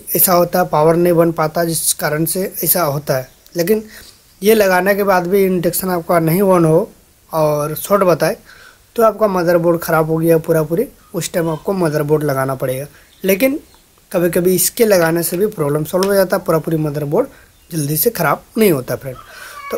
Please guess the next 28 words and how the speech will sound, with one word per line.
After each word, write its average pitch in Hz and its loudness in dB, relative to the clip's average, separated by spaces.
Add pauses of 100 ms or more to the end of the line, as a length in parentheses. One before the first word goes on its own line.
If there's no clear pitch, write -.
(140)
उस 247 4
जगह 196 4
पे 180 -4 (140)
इस 254 2
वाली 175 4
model 165 2
को 165 -8
कैसे 175 0
install 175 0
करेंगे, 147 0 (200)
आज 190 0
इस 180 -4
video 165 2
में 160 0
उसी 170 -2
के 175 2
बारे 151 2
में 175 0
बताएंगे, 151 0
उसका 151 -6
connection 160 -4
के 185 0
बारे 151 0
में 147 -4
आपको - -4 (360)
आज 226 0
जानकारी 165 2
देंगे। 139 -2